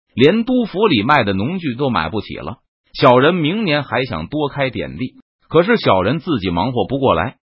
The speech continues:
本想养牲口的。李延鹏絮絮叨叨的说着，没有牲口，没有农具，他就算想多开点荒地也应付不过来，而且他计划至少养一条狗看门，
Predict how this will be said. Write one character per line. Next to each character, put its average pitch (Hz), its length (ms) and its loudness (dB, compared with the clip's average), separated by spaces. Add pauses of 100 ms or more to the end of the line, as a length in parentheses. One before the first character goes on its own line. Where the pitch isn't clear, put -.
(160)
本 180 200 2
想 143 180 0
养 85 240 0
牲 170 220 -6
口 73 280 -8
的。 98 140 -12 (480)
李 127 220 6
延 160 240 4
鹏 143 220 -4
絮 151 300 -6
絮 101 140 -4
叨 120 220 -2
叨 117 180 0
的 85 80 -6
说 104 240 -2
着， 104 120 -10 (340)
没 135 180 2
有 113 180 0
牲 151 240 -6
口， - 200 -10 (380)
没 117 120 4
有 143 200 2
农 101 200 -2
具， - 220 -8 (360)
他 190 140 4
就 165 140 2
算 135 240 0
想 85 180 -4
多 147 220 0
开 151 180 0
点 92 160 -2
荒 143 240 -2
地 123 80 -2
也 87 220 -2
应 101 220 -4
付 87 140 -6
不 101 140 -6
过 110 160 -2
来， 80 200 -6 (320)
而 202 160 6
且 139 120 2
他 190 120 4
计 202 200 -2
划 135 220 4
至 123 200 -4
少 95 200 -2
养 101 260 0
一 104 60 -4
条 117 140 -2
狗 131 200 -2
看 143 220 -4
门， 110 240 -4